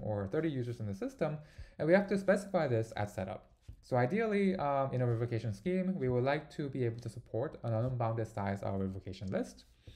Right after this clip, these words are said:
And, uh, the next is, uh, black box tracing.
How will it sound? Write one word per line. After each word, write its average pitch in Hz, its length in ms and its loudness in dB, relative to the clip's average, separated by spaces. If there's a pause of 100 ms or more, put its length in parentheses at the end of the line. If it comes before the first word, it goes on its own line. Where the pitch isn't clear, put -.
(760)
And, 185 400 6
uh, 165 140 4
the 170 120 6
next 220 300 2
is, 160 420 4
uh, 131 220 6
black 127 280 2
box 117 240 0
tracing. 185 480 -6